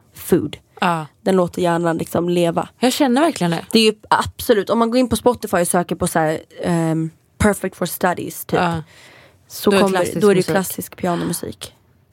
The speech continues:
Speaker 1: Det är
Speaker 2: Mm.
Speaker 1: så himla bra. Man får, alltså, hjärnan får någon helt annan nivå av kreativitet.
Speaker 2: Vad ska du göra denna veckan då?
Speaker 1: Denna veckan så ska jag jobba väldigt mycket, tror jag.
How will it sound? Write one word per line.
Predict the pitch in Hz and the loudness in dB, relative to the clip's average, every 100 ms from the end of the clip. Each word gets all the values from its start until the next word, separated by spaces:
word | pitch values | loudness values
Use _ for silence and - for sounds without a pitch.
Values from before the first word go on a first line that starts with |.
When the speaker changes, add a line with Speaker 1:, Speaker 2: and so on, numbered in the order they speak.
| _ - | _ 0
Speaker 1:
Det | |
är | 196 | 2
Speaker 2:
Mm. | 147 | 4
Speaker 1:
så | 196 | 2
himla | 185 180 | 2 2
bra. | 185 | 2
Man | 175 | 0
får, | - 185 | -2 -2
alltså, | 180 190 - - _ _ | 0 0 -2 -8 _ _
hjärnan | - 196 202 190 196 185 | -2 2 2 2 0 0
får | 190 - | -6 -6
någon | - 180 | -4 -4
helt | 165 - 220 165 | -4 0 0 2
annan | 175 170 165 | -2 0 -2
nivå | 165 180 | 0 0
av | 151 | -2
kreativitet. | - 165 151 165 - - - _ - - - - | 0 0 0 -4 -4 -8 -12 _ -14 -10 -8 0
Speaker 2:
Vad | 254 | 0
ska | - | 2
du | 285 294 | 2 4
göra | 233 | 4
denna | 196 | 2
veckan | 180 170 170 | 0 0 -2
då? | 175 - _ - - - - - - - | -2 -6 _ -14 -14 -14 -20 -20 -20 -10
Speaker 1:
Denna | - 285 302 311 | 2 4 6 4
veckan | 320 - 233 220 208 | 2 2 2 2 -2
så | - - 226 214 | -6 2 4 4
ska | 202 - - - 220 | 2 -10 -4 2 4
jag | 214 196 202 | 6 6 4
jobba | 220 233 196 226 | 4 2 2 0
väldigt | 220 226 208 208 | 2 -2 -2 -4
mycket, | 233 226 - - | -6 -4 -4 -2
tror | |
jag. | 226 | -2